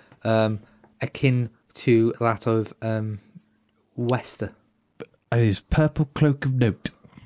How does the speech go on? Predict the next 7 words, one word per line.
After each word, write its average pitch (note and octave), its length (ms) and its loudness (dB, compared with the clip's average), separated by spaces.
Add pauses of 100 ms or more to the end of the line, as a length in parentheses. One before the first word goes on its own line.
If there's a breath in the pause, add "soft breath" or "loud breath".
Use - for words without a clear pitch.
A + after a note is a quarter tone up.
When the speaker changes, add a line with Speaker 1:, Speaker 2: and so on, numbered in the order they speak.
(1300 soft breath)
Speaker 2:
But A2 220 -4
yes, - 680 -4
unfortunately, G#2 500 -2
we G2+ 60 0
didn't A2+ 200 -2
get A#2+ 180 -2
that. G2 180 -6